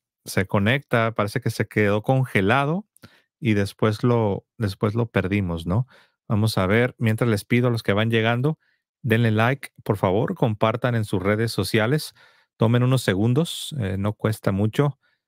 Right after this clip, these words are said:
eh, toma unos segundos, dale like, comparte, si puedes compartir en tus grupos, te lo vamos a agradecer bastante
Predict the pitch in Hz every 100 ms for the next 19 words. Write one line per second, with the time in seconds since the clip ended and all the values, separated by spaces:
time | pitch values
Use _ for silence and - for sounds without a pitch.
0 | _ - 107 101 95 92 92 92 - 110
1 | 120 120 98 113 135 135 139 - 101 104
2 | 113 127 - 101 98 120 - 151 151 135
3 | - 110 113 120 - 123 107 - 117 127
4 | 104 101 113 135 196 - - _ _ _
5 | _ - 104 98 101 120 - 104 101 92
6 | 90 90 113 117 - _ _ - 101 95
7 | - 110 113 117 190